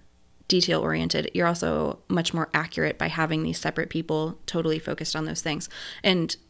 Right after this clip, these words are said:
those assistant stage managers are still, you know, they'll be assigned, like, a stage left or stage right, and they're giving all of the cues for entrances. So plays, musicals, you know, at most of the community places,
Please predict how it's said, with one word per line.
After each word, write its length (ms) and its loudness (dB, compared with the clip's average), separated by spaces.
those 220 6
assistant 400 0
stage 260 -2
managers 440 -4
are 100 -4
still, 680 0
you 100 2
know, 80 2
they'll 140 0
be 120 -2
assigned, 380 -4
like, 180 -8
a 20 -10
stage 320 -4
left 280 -6
or 60 -8
stage 340 -4
right, 220 -2
and 160 4
they're 120 4
giving 340 0
all 260 2
of 200 -4
the 260 -4
cues 380 -2
for 300 -4
entrances. 600 -8
So 540 2
plays, 500 4
musicals, 920 2
you 180 -2
know, 120 0
at 100 -2
most 320 0
of 120 0
the 80 -6
community 460 -2
places, 640 -4